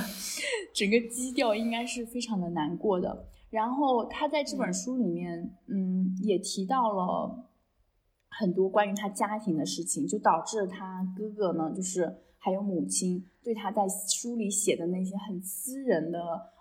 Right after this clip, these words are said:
Speaker 1: 家庭相处环节，就是非常的不满。然后，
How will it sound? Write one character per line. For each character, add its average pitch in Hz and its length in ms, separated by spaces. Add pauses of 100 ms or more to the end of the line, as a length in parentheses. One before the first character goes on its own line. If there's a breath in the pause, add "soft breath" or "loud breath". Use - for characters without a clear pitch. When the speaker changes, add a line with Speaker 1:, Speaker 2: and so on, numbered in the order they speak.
(120)
Speaker 1:
家 226 220
庭 190 200
相 208 240
处 202 260
环 175 280
节， 165 340
就 180 80
是 185 280
非 190 160
常 190 180
的 185 140
不 202 160
满。 - 340
然 175 180
后， 185 280